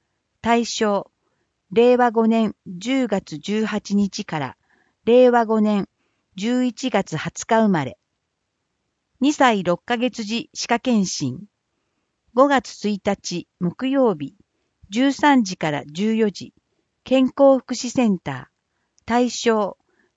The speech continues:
令和四年十月一日から、令和四年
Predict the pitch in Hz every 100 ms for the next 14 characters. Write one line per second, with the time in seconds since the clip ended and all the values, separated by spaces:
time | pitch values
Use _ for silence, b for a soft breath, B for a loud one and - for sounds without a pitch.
0 | _ 202 254 262 254 240 240 233 233 208
1 | - _ _ - 202 269 269 220 - -
2 | - 202 190 202 - - 165 143 131 _
3 | _ _ _ _ _ 220 247 254 247 233
4 | 220 214 208 208